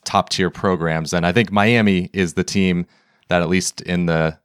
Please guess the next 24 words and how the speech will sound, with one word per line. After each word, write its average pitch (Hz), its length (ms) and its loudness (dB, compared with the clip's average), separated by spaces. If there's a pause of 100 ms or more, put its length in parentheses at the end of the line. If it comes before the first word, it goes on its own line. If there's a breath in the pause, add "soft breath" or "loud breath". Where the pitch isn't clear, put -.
(200)
the 95 80 0
long 113 240 2
term, 95 280 0
has 87 240 -2
the, 87 140 -2
the 85 120 -4
highest 92 300 -2
potential 90 340 -4
to 82 80 -2
do 85 140 -2
that. 76 260 -2
So 80 340 -4 (380 soft breath)
I'm 110 80 -2
gonna 147 140 2
give 127 260 -2
Mario 117 360 2
Cristobal 80 720 0
some 82 260 -4
help, 80 400 0 (120)
and 85 460 -2 (400 soft breath)
they 113 140 2
have 117 500 0 (240)
maybe 151 500 2
a 92 280 0